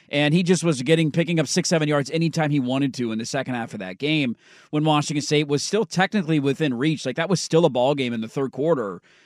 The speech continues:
Um, and, and Arizona was just running it at will. So I, I, I like Oregon's chances.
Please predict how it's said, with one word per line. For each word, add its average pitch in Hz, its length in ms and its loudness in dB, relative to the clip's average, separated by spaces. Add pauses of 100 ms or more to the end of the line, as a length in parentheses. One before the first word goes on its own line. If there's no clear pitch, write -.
(140)
Um, 117 580 -4
and, 139 300 0
and 143 140 2
Arizona 143 380 2
was 131 120 -4
just 131 160 -4
running 135 300 0
it 120 100 -2
at 107 140 -4
will. 131 260 2
So 151 300 2 (400)
I, 165 160 4
I, 175 160 8 (120)
I 165 120 6
like 196 260 8
Oregon's 202 320 4
chances. 202 560 2